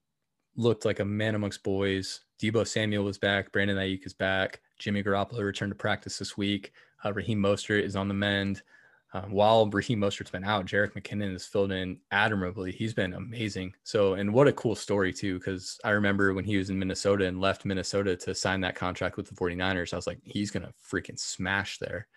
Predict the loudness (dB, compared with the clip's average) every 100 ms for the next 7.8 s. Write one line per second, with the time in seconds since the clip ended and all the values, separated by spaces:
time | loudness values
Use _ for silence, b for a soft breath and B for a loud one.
0 | b b b b b -2 0 2 0 -2
1 | -2 0 4 4 2 -4 -4 0 2 2
2 | 2 2 2 2 2 4 2 -2 B B
3 | B B -10 -4 2 2 2 -4 -2 -2
4 | -2 0 0 -4 -8 _ _ _ _ _
5 | -18 -4 2 4 2 0 -4 -4 -6 -4
6 | -2 -2 -2 -6 _ _ 4 6 8 6
7 | 2 -6 _ 2 4 4 4 0